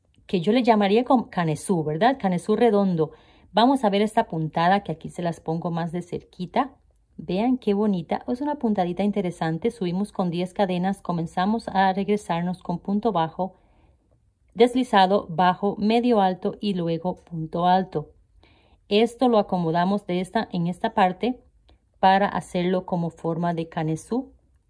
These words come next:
en aumento. Después vamos a verlo como disminución en las manguitas y van a ver qué preciosidad de cómo se acomoda.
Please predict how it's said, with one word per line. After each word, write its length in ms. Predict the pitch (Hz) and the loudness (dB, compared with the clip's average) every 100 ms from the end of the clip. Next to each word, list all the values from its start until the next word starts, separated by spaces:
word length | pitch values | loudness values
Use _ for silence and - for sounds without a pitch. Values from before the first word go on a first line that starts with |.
| _ | _
en 220 | 190 190 170 | -4 -2 -2
aumento. 560 | 156 147 139 135 - _ _ _ _ _ _ _ _ _ | -2 -4 -8 -10 -16 _ _ _ _ _ _ _ _ _
Después 480 | 170 175 - - 165 | -8 -8 -6 -6 -6
vamos 300 | 175 175 180 | -4 -4 -2
a 80 | 175 | 0
verlo 280 | 175 196 208 | 0 0 0
como 260 | 190 160 | -2 -4
disminución 680 | 156 143 151 151 - 185 202 | -6 -8 -8 -8 -6 -4 -2
en 100 | 196 | 0
las 200 | 180 180 | -2 0
manguitas 520 | 214 233 214 214 214 - - - - - | -2 -2 0 0 -2 -8 -20 -20 -20 -12
y 100 | 180 | -4
van 180 | 175 196 | -2 0
a 80 | 214 | 0
ver 180 | 208 208 | -2 -2
qué 140 | 220 | -6
preciosidad 580 | 220 214 196 - 170 156 | -4 -4 -6 -6 -4 -4
de 120 | 190 | -4
cómo 200 | 185 175 | -4 -6
se 140 | - | -6
acomoda. 420 | 175 156 147 147 | -6 -6 -8 -10